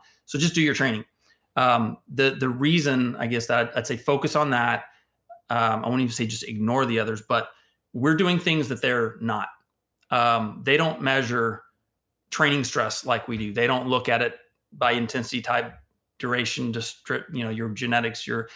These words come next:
the distribution of it, the incremental value. They're not looking at environment normalized or any of those things to look at the training stress. Therefore, they're, they're also not looking at the residual training stress, measuring that and measuring half-life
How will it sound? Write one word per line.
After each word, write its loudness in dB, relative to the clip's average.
the -6
distribution -2
of 2
it, 0
the 2
incremental 0
value. 2
They're 2
not 0
looking -4
at -6
environment -2
normalized 0
or -2
any 4
of 2
those 0
things -4
to -2
look 0
at -4
the -6
training -2
stress. -8
Therefore, 2
they're, 2
they're 0
also 4
not 2
looking 0
at -4
the 0
residual 0
training -4
stress, -12
measuring 2
that 0
and -2
measuring -2
half-life 0